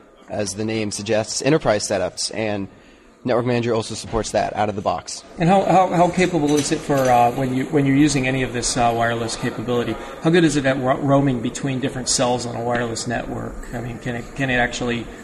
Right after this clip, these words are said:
Speaker 2: jump from one different, from one, uh, access point to another one seamlessly?
Speaker 1: Yep. Uh, Network Manager supports, uh, roaming, and our wireless drivers and devices all support roaming, and it just works.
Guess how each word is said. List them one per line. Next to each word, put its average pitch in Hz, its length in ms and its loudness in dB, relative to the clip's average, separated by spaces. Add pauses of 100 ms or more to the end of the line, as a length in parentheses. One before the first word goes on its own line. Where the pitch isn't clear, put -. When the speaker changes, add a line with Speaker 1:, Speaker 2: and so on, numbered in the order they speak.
(120)
Speaker 2:
jump 135 220 2
from 127 260 -2
one 127 240 -2
different, 120 360 -4 (460)
from 135 160 0
one, 123 240 0
uh, 117 340 -2
access 135 300 0
point 127 300 -4
to 123 80 -4
another 120 260 -2
one 117 140 -4
seamlessly? 120 520 -4 (120)
Speaker 1:
Yep. 165 180 2 (260)
Uh, 131 140 0
Network 127 240 0
Manager 123 300 -2
supports, - 760 -2
uh, 110 340 2
roaming, 127 460 0
and 110 100 -4
our 107 180 -4
wireless 110 380 -2
drivers 107 560 -4
and 104 280 -6
devices 104 400 -6
all 104 100 -6
support 107 340 -8
roaming, 117 400 -4
and 107 120 -8
it 101 120 -10 (300)
just - 220 -10
works. - 360 -6